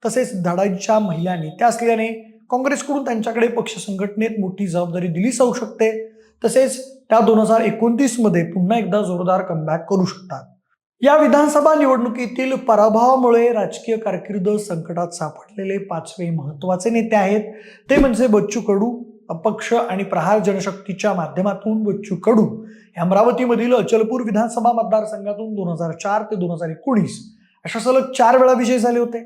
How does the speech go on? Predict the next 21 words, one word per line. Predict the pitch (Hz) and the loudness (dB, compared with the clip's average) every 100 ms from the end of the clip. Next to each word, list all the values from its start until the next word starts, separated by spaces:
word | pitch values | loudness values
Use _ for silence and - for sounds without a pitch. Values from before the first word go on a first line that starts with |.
| - _ _ | -18 _ _
कामाची | 196 196 220 226 | -2 0 0 0
धडाडी | 220 208 240 240 | -2 2 2 2
आणि | 247 240 | 0 0
आक्रमक | 208 - 247 247 | -2 0 0 0
स्वभाव | - 254 247 202 139 - - _ _ 180 | -4 0 2 0 -2 -8 -20 _ _ -2
यामुळे | 196 226 | 2 4
बच्चू | 214 220 285 | 4 0 -2
कडू | 254 262 | -2 0
यांनी | 247 220 226 | 0 0 0
राज्याच्या | 196 190 202 196 | -2 -4 -6 -6
राजकारणात | 185 - 196 196 214 214 - | -6 -6 -6 -4 -6 -6 -8
ओळख | 170 185 208 | -4 -2 0
मिळवलेली | 220 233 226 220 | 2 4 4 0
होती. | 226 226 226 - - _ _ _ | -2 -4 -6 -8 -16 _ _ _
दोन | 190 | -2
हजार | 180 208 | 2 2
बावीस | 202 180 220 226 | 2 2 0 -2
मध्ये | 226 175 127 - | -4 -4 -6 -10
शिवसेनेत | - 180 170 208 226 180 | -8 -8 -6 -4 -2 -2
झालेल्या | 165 180 196 | -2 0 0
बंडावेळी | 180 160 175 226 226 | 0 0 2 4 2